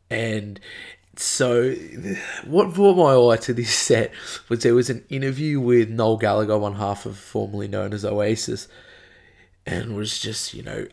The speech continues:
absolutely ripping into Lewis, just saying, "Who the fuck is he? Yeah, yeah, yeah." But Lewis had the best response I've seen on Instagram, was just there loving it. He was laughing it up.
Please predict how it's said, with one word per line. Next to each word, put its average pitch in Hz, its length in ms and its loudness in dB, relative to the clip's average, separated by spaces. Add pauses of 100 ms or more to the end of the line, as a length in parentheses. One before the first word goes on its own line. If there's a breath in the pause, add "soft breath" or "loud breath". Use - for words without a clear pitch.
absolutely 113 480 -6
ripping 110 480 -2
into 104 460 -10 (140)
Lewis, 107 420 -4
just - 240 -8
saying, 107 260 -6
"Who 113 100 -4
the 98 100 -6
fuck - 280 -6
is 110 200 -2
he? 104 240 -4 (320 loud breath)
Yeah, 113 220 2
yeah, 107 260 2
yeah." 107 320 0 (500 loud breath)
But 117 320 0
Lewis 160 300 8
had - 100 -2
the 147 80 -4
best 139 300 2
response 127 400 -2
I've 117 80 -8
seen 113 200 0
on 113 140 -2
Instagram, 117 720 0
was 120 180 0
just 120 220 -6
there 127 180 2
loving 127 460 -2
it. - 140 -8
He - 60 -14
was 135 120 -6
laughing 127 480 -2
it 107 80 -4
up. 110 180 -8